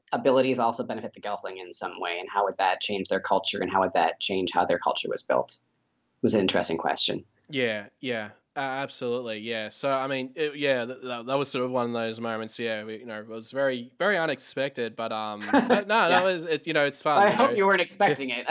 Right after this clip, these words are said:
Speaker 2: <laughs> No, I wasn't un-,
Speaker 1: <laughs>
Speaker 2: expecting it.
Speaker 1: Yeah.
Speaker 2: And, and, and I mean, that's, that's the thing, 'cause, um, I mean, now, you know, that we,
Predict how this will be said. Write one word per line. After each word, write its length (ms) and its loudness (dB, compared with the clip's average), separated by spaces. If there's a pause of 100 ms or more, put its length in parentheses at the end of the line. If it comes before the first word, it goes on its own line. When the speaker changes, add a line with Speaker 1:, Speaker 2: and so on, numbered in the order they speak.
Speaker 2:
<laughs> 80 -16
No, 300 8
I 20 10
wasn't 500 4
un-, 240 -2
Speaker 1:
<laughs> 40 -20
Speaker 2:
expecting 520 -4
it. 160 -10
Speaker 1:
Yeah. 100 -6
Speaker 2:
And, 180 0
and, 180 -2
and 100 2
I 40 2
mean, 180 2
that's, 200 0
that's 260 -2
the 60 -4
thing, 300 0
'cause, 300 -2
um, 540 -4 (160)
I 60 -4
mean, 200 0
now, 300 2
you 140 -2
know, 120 -2
that 240 -6
we, 160 -12